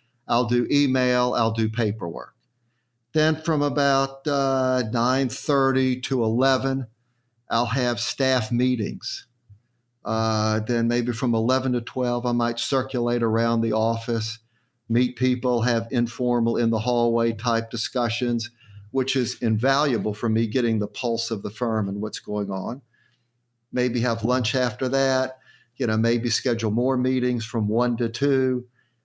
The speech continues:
I mean, each day I kind of group it. So if I'm doing phone calls, I do all my phone calls at one time. If I'm doing emails, I do all my emails at one time.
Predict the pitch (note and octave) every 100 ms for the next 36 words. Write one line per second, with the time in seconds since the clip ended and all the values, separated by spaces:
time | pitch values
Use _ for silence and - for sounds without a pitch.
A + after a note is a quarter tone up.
0 | _ - F#3 F#3 F#3 A#3 - - F#3+ F3+
1 | F3 D3+ - E3 D#3 D3 A#2+ - A2+ A#2
2 | C#3 F3+ F3+ F#2 - - C3+ A#2+ A2 -
3 | _ - C3+ F#3 G3 G3+ F#3 E3+ D3+ A2
4 | F3 F3+ D#3+ A2+ G2+ A2 B2 - B2 B2
5 | C3 B2+ B2 A#2 A#2 C#3 A#2 F#2+ F#2+ F#2+
6 | F#2+ G2 - D#2 - G2+ A2 A2 A#2 A#2
7 | C#3 F#3+ D#3 B2 B2 A#2 A2+ B2 A#2+ A#2
8 | A#2+ C#3 E3+ B2+ A2 G#2+ G2+ G2+ G2+ E2